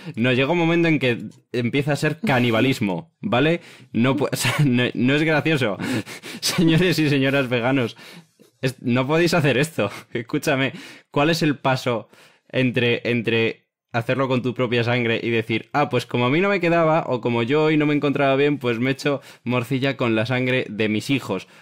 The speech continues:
Pues ya, pues eso ya es canibalismo. Eso ya es,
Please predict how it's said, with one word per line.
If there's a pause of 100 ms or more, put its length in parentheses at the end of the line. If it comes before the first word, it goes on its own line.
(140)
Pues
ya,
pues
eso
ya
es
canibalismo.
Eso
ya
es,